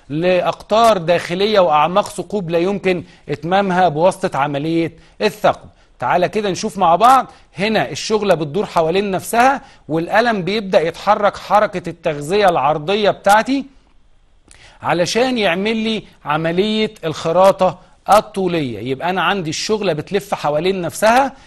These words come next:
والقلم بيتحرك حركة التغذية اللي بنقول عليها تغذية عرضية، وبالتالي كل لما هدخل لجوه بعمق القطع أنا هعمل عملية الخراطة دي، والشغلة بتدور حوالين نفسها. أوريها لك بطريقة تانية،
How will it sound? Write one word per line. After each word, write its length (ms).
والقلم 520
بيتحرك 560
حركة 460
التغذية 520
اللي 100
بنقول 240
عليها 260
تغذية 460
عرضية، 600
وبالتالي 720
كل 220
لما 280
هدخل 340
لجوه 280
بعمق 380
القطع 500
أنا 240
هعمل 360
عملية 560
الخراطة 500
دي، 280
والشغلة 460
بتدور 540
حوالين 720
نفسها. 400
أوريها 460
لك 120
بطريقة 420
تانية، 340